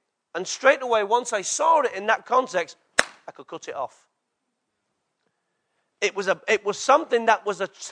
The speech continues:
attached to me in my psychology, in my, my, uh, emotions, <clears throat> that I didn't realize was there. And it just took someone to say something. God opened up that window for me to see. So, "Tony, that's part of your origin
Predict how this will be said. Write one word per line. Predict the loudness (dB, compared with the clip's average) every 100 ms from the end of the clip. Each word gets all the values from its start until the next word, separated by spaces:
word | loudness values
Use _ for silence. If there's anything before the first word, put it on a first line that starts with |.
| -4
attached | -4 -2 0 0 0 -12 -8
to |
me | -6 -4 -4 -6 _ _ _ _ _ _ _ _ _
in | -2 2
my | 4 4 2
psychology, | 2 4 4 4 2 2 -4 -4
in | 0
my, | 0
my, | 0 -2 -2 -2
uh, | -2 -2
emotions, | 0 4 4 2 -8 -10 -12 -14 _ _ -20
<clears throat> | -10 0
that | 2 2 0 2
I | 4
didn't | 2 0 -4 -4
realize | 0 2 2 0
was | -10 -4
there. | 0 0 -2 -6 _ _ _ _ _ _ _ _ _ -10
And | -8
it | -6
just | -6 -6
took | 2 2 2 -2 -20 _ _
someone | -2 0 2 2
to | -2
say | -6 4 4 4
something. | -2 -4 -4 -4 -4 -6 _ _ _ _
God | 8 10 10
opened | 8 6 0 0
up | 2
that | 2 2
window | -2 0 -2
for | -2
me | -10
to | -10
see. | -10 -4 -4 -6
So, | -10
"Tony, | -8 -2 -2 0
that's | -2 -4
part | 0 0
of | 2
your | 0 0
origin | 0 -2 -6 -10